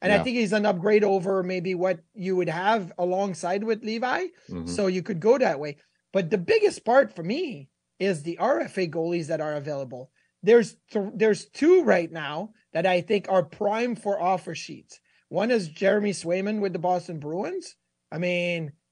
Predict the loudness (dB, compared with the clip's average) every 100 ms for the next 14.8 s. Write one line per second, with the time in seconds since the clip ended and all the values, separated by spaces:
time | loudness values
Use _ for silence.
0 | _ 0 0 2 0 4 6 4 0 -2
1 | -2 0 0 -2 2 2 0 -8 0 2
2 | 4 0 -2 2 2 2 2 0 0 -2
3 | -2 -2 -2 0 0 0 -4 -2 0 2
4 | 2 2 0 -2 -2 -2 -2 2 2 4
5 | 4 4 2 0 0 2 2 0 -4 _
6 | _ _ _ _ _ _ _ _ _ _
7 | _ _ -2 2 4 4 2 0 -2 -2
8 | -2 -2 -4 -20 _ _ _ _ _ _
9 | _ _ -4 2 2 4 4 4 4 2
10 | 2 2 4 4 4 2 2 0 0 0
11 | 2 2 -2 -6 _ _ _ _ _ _
12 | _ _ _ _ _ _ _ _ 0 4
13 | 6 6 4 4 4 4 4 0 -2 -2
14 | 0 0 -2 0 0 0 -4 -10